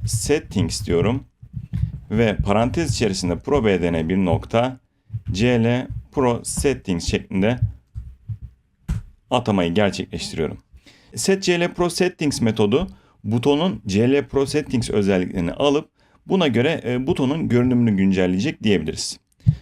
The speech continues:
My form nokta run'ı zaten öncesinde belirtmiştik. Şimdi projemizi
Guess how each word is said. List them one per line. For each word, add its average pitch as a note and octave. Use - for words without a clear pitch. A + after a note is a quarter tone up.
My D#3
form D3
nokta C3+
run'ı B2+
zaten A#2
öncesinde G2+
belirtmiştik. G#2
Şimdi C3
projemizi A#2